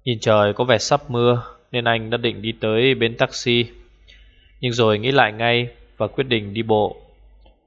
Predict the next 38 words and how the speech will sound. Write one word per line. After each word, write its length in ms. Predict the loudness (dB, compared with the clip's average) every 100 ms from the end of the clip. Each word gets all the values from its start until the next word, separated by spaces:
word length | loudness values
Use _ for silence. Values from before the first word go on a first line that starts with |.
| _ _
Hôm 160 | -10 0
nay 260 | 4 4 2
không 180 | -2
phải 140 | -4 -2
là 100 | -2
đi 120 | -2
điều 200 | 0 -2
tra 460 | 0 0 2 0 -6 -16 _
nên 260 | -4 -4 -4
anh 180 | -6 -8
không 200 | -8 -10
thể 320 | -4 -2 -2
lãng 200 | -2 -4
phí 200 | -2 -4
tiền 240 | -4 -4 0
bạc. 240 | 0 0 -4 -20 _ _ _ _ _ _ _ _ _ _ _ _
Anh 320 | -4 -4 -4
ngoắc 160 | -2 -2
ngón 180 | -2 -2
tay 280 | 0 2 2
vào 160 | -2
quai 240 | 2 2 2
túi 160 | -2
giấy. 440 | -2 2 2 0 -6 -20 _ _ _ _ _ _
Trong 200 | -6 -6
túi 280 | -4 -4 -2
có 100 | -4
danh 180 | -2 -4
sách 200 | -4 -6
nhân 200 | -6 -6
viên 320 | -2 0 0 -4 _ _ _
hồi 240 | -4 -2
ông 280 | 0 -2 -2
Akiyama 680 | -2 -2 -2 -2 -2 0 -2
Suji 480 | -2 -6 -4 -4 -2
còn 180 | -6 -6
làm 140 | -8 -6
việc 280 | -8 -8